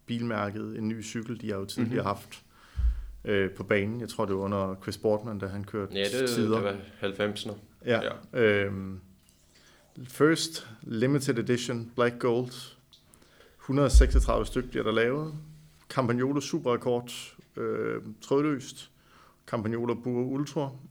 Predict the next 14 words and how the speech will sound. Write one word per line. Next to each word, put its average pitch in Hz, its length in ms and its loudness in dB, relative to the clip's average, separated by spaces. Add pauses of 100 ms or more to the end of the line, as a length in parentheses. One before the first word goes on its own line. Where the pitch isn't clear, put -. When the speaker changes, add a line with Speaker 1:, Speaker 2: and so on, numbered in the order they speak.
Speaker 1:
og 110 160 -6
så, 117 440 0
øhm, 104 580 -4 (880)
øh, 113 260 -2
vatmotor, 117 560 2 (460)
og, 113 520 -2
øhm, 92 380 -6 (320)
så - 160 -4
er 113 60 4
der 110 60 2
også 107 160 0
noget 117 200 2
el 120 100 2
i. 120 220 -4